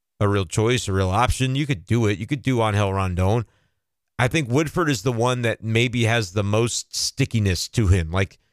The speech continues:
I, I don't know that any option is a great one, but if you're going to replace Jordan Hicks in the rotation, you're gonna move him to the bullpen or whatever you're gonna do.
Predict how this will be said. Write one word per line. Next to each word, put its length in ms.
I, 260
I 20
don't 140
know 120
that 220
any 220
option 320
is 120
a 40
great 300
one, 240
but 100
if 100
you're 100
going 320
to 80
replace 500
Jordan 220
Hicks 240
in 60
the 60
rotation, 520
you're 80
gonna 120
move 200
him 80
to 100
the 40
bullpen 420
or 60
whatever 260
you're 60
gonna 180
do. 240